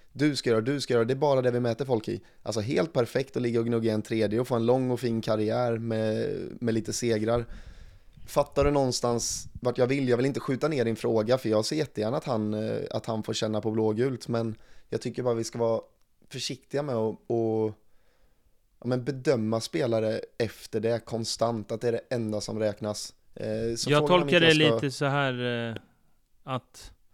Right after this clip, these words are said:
Speaker 2: man kan få en fin karriär på många olika sätt.
Speaker 1: Ja, exakt dit jag vill. Och sen om det är, det kan vara i en och samma klubb, det kan vara att du, ja, du är runt överallt och sprutar in kassar.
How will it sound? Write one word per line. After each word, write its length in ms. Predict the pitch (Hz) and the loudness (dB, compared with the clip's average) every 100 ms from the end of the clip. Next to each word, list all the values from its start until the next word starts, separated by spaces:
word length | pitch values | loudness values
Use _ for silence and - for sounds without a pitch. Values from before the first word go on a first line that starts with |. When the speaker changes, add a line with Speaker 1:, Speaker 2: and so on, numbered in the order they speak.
| _ _ _ - | _ _ _ -6
Speaker 2:
man 160 | 131 | -4
kan 380 | 123 135 127 127 | 0 0 0 -6
få 140 | - | -2
en 100 | 131 | 0
fin 280 | 120 127 131 | 0 0 -2
karriär 360 | 120 131 135 131 | 0 0 2 2
på 120 | 117 | 0
många 300 | 127 127 123 | 2 2 2
olika 260 | 120 113 127 | 0 0 -2
sätt. 460 | - - - - - - | -2 -6 -10 -20 -20 -16
Speaker 1:
Ja, 360 | - 160 120 85 - | -2 2 2 0 -6
exakt 440 | 127 127 - 120 - | -8 -4 -4 -4 -4
dit 160 | 107 | -4
jag 80 | 107 | -2
vill. 180 | 104 104 | -2 -2
Och 100 | 110 | -2
sen 200 | 127 123 | -2 -2
om 80 | 131 | 0
det 100 | 127 | 0
är, 340 | 120 117 110 | 0 0 -4
det 200 | 107 113 | -4 -6
kan 160 | 110 131 | -4 0
vara 140 | 117 | 2
i 60 | 110 | 2
en 180 | 107 | -2
och 80 | 107 | -4
samma 220 | 104 101 | -4 -6
klubb, 340 | 101 113 139 120 | -4 -2 -2 -2
det 120 | 113 | -2
kan 140 | 117 | -2
vara 120 | 117 110 | -2 -2
att 80 | |
du, 400 | 113 113 110 110 - - 117 113 113 117 117 | 0 -2 0 -4 -6 -8 -6 -4 -4 -4 -4
ja, 140 | 113 - | -6 -4
du 140 | 120 | 0
är 40 | 123 | 2
runt 260 | 120 113 | 2 0
överallt 500 | 120 113 110 127 - | 0 2 0 -2 -2
och 120 | 127 | -4
sprutar 360 | 120 127 123 123 | -4 -2 -2 0
in 120 | 120 | -2
kassar. 600 | 117 117 - 120 117 117 | -2 -4 -4 0 0 0